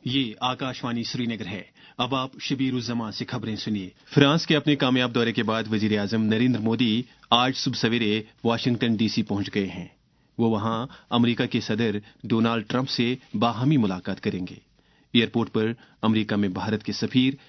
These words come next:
ونے موہن کواترا اور دیگر عہدیداروں نے وزیر اعظم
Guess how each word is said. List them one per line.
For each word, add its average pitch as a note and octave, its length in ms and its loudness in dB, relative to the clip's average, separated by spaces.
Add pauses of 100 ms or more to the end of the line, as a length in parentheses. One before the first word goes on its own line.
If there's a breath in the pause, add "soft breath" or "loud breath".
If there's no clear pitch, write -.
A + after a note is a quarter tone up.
(160 soft breath)
ونے B2+ 280 4
موہن A#2+ 340 2
کواترا G2+ 520 -2 (220 loud breath)
اور A2 160 0
دیگر A#2+ 380 0
عہدیداروں G#2 460 0
نے G2+ 200 0 (260 loud breath)
وزیر A2 280 2 (140)
اعظم G2+ 320 -2